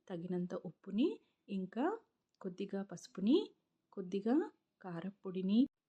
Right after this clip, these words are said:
ఒక టేబుల్ స్పూన్ వరకు కూడాను గరం మసాలాని,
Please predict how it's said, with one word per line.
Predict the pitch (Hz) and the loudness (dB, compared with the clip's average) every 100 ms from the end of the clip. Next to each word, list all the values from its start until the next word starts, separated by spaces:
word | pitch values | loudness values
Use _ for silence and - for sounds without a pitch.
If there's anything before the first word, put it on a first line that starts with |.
| _ _ _ _ _ _ - | _ _ _ _ _ _ -10
ఒక | 226 220 | -6 -2
టేబుల్ | 214 202 214 | -2 0 0
స్పూన్ | 202 - 208 202 | -4 -2 2 4
వరకు | 196 202 214 | 4 2 -4
కూడాను | 208 208 202 202 240 440 - _ _ _ | -4 -2 0 6 6 6 0 _ _ _
గరం | 190 190 190 196 | -2 2 4 2
మసాలాని, | 202 202 190 196 196 254 | 2 2 2 4 8 8